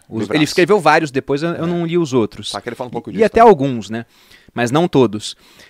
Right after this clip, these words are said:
Speaker 1: Mas o, o Kiyosaki, como ele tá errando muito, ele acabou perdendo um pouco do brilho que ele tinha antes. Até tinha um comentário no Twitter dele que eu achei muito,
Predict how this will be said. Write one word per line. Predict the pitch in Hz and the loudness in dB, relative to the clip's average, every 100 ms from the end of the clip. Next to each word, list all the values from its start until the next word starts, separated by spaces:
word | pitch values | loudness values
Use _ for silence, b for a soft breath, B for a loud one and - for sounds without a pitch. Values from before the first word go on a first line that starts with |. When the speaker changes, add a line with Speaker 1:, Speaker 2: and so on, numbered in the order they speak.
| b | b
Speaker 1:
Mas | 127 127 123 | -2 0 2
o, | 143 143 143 139 | 4 6 4 4
o | 139 139 | 2 2
Kiyosaki, | - 170 156 - | 2 2 2 -2
como | - 185 | -2 -2
ele | 170 | -2
tá | 180 180 | 0 0
errando | 151 170 214 202 | 2 0 -2 -2
muito, | 180 202 | -2 -2
ele | 214 | -2
acabou | 214 202 | 0 0
perdendo | 202 196 190 | 0 -2 -2
um | 190 | -4
pouco | 196 | -4
do | 180 | -4
brilho | 156 156 170 | -2 -2 -2
que | 185 | -2
ele | 175 | -2
tinha | - 202 | -2 -4
antes. | 170 131 - | -4 -4 -4
Até | 123 | -4
tinha | 170 190 | -2 -2
um | |
comentário | 190 170 156 160 | -2 -2 -2 -4
no | 151 | -4
Twitter | 151 147 127 | -4 -4 -4
dele | 160 | -4
que | 175 | -4
eu | 175 | -4
achei | - 180 | -2 -4
muito, | - 156 190 - 226 220 156 104 | -4 -4 -2 -2 -2 0 -2 -2